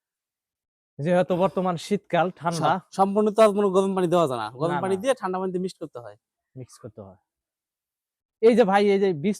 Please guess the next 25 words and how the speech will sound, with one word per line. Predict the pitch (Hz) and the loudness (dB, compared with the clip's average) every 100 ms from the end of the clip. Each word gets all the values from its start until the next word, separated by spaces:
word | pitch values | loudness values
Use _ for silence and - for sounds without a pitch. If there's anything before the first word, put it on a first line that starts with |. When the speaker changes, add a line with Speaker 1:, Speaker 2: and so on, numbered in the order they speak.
| - | -4
Speaker 1:
টাকার | 208 196 | -2 -2
খাদ্যটা | 180 165 156 151 | -4 -6 -6 -4
দেখছি | 131 - 139 | -6 -8 -8
যে | 139 | -8
ভাই, | 123 123 120 | -8 -10 -12
এটা | 127 131 131 113 131 127 - - - | -8 -8 -8 -12 -20 -20 -20 -20 -4
Speaker 2:
দর্শক | 165 226 202 | 0 2 2
দেখেন, | 202 202 208 | 4 4 4
এই | 185 | 6
যে | 233 240 _ _ _ _ _ _ | 4 4 _ _ _ _ _ _
আমি | 151 170 185 190 160 | -2 2 4 4 2
আমার | 180 185 185 | 4 4 4
এই | 185 | 2
খাদ্যটাকে | 202 190 185 180 180 | 0 2 -2 -6 -4
কিভাবে | 220 220 202 | 4 6 6
দেখেন | 196 190 | 0 0
মাখামাখা | 180 185 180 175 | -2 -2 -2 -2
করে | 160 | -2
দিলাম, | 135 113 104 _ _ _ _ _ _ _ _ - _ _ _ _ | -4 -6 -12 _ _ _ _ _ _ _ _ -20 _ _ _ _
মাখামাখা | 143 175 175 180 | 0 2 -2 -2
করে | 196 180 | -4 -2
দিলাম | 160 175 247 - _ _ _ - | 4 4 2 -10 _ _ _ -8
আমার | 147 156 - | -4 -2 -2
সেই | 165 175 | -4 0
কয়েকটা | 170 - 185 | -2 0 -4